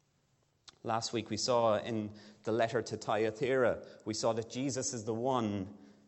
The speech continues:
two twenty-three, "I am the one who searches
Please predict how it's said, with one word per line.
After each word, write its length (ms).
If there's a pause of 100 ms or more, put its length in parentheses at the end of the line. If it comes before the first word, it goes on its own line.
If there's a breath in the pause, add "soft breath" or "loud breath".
(180 loud breath)
two 240
twenty-three, 840
"I 100
am 120
the 100
one 340 (120)
who 100
searches 840